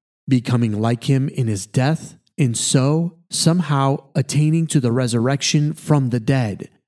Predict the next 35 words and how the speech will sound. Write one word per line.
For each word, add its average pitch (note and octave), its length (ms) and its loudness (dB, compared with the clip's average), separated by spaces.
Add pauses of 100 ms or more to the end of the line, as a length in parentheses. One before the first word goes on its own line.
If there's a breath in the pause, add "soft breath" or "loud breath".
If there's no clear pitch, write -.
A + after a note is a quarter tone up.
(260)
Not A#2+ 440 0
that B2+ 200 0
I A#2+ 140 0
have C3+ 220 0
already A#2 480 0
obtained A#2+ 480 -2
all A2+ 280 -2
this B2 540 -2 (160)
or D3 160 2
have D3 200 0
already C3 460 0
arrived C3 540 0
at D3 200 -4
my A2+ 200 -2
goal, A#2 640 -2 (240)
but C#3 140 4
I C#3+ 240 -2
press F3 380 -4
on C3+ 460 -2
to - 180 -4
take D#3+ 260 0
hold C3 500 -2
for C3 140 0
that A2+ 460 -2
for A#2+ 160 0
which A#2+ 260 -2
Christ D#3 420 -2
Jesus C#3 360 -2
took C#3+ 180 -2
hold A2 240 0
of A2+ 140 -4
me. A#2+ 560 -2 (480)
Brothers A#2+ 480 0
and A#2 120 -2
sisters, E3 760 -2